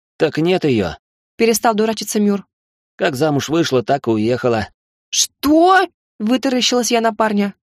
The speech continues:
Speaker 2: «Замуж? Марика?»
Speaker 1: «Ну да».
Speaker 2: Марик и Мюр переглянулись.
Speaker 1: «А ты не знал, что ли?»
Speaker 2: «Так», протянула я. «И давно?» Я проводила взглядом ушедших в дом представителей короны.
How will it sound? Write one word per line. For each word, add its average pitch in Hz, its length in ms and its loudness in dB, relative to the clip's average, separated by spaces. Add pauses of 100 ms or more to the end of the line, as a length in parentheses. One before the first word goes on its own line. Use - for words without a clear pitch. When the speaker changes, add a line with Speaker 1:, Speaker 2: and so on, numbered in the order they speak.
Speaker 2:
«Замуж? 202 840 2 (260)
Марика?» 214 640 2 (640)
Speaker 1:
«Ну 123 260 0
да». 120 320 -2 (480)
Speaker 2:
Марик 302 380 2
и 247 60 0
Мюр 262 180 -2
переглянулись. 202 720 -2 (640)
Speaker 1:
«А 127 140 0
ты 147 280 2
не 143 120 0
знал, 190 280 0
что 127 220 -2
ли?» 90 180 -4 (640)
Speaker 2:
«Так», 226 1120 2 (140)
протянула 240 480 -2
я. 240 260 0 (320)
«И 240 100 2
давно?» 220 420 4 (440)
Я 285 180 2
проводила 262 480 0
взглядом 226 440 -2
ушедших 226 400 -2
в 202 40 -4
дом 226 160 0
представителей 208 600 -2
короны. 208 460 -6